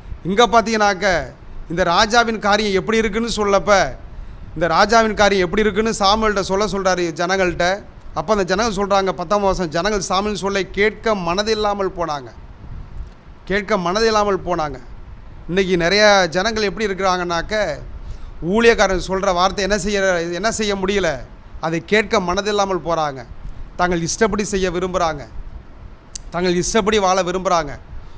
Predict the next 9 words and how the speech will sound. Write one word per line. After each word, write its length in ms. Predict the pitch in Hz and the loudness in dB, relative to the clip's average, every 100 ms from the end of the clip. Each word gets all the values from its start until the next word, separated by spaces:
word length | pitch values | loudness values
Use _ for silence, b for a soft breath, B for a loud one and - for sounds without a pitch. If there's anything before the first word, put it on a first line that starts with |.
| B | B
ஒரு 160 | 165 196 | 0 2
காலத்துல 600 | 185 220 190 214 185 127 - B B B - 147 | 4 4 4 2 2 0 -6 B B B -8 0
உலகத்துக்குள்ள 1120 | 180 214 233 170 226 - 214 220 226 247 233 - | 2 4 2 0 -8 -6 -2 -2 0 0 -2 -6
ச-, 380 | 185 180 165 147 - B B B | -2 0 0 -4 -10 B B B
அஹ், 180 | 151 156 | -4 -2
உலகத்தை, 640 | 147 135 208 226 190 233 | -2 2 2 2 2 4
உலகத்துக்குள்ள 680 | 214 160 165 220 214 220 240 | 4 2 0 0 0 0 0
சபை 420 | 233 190 180 202 | 2 0 0 0
இருந்துச்சு. 360 | 185 175 143 | 0 -2 -8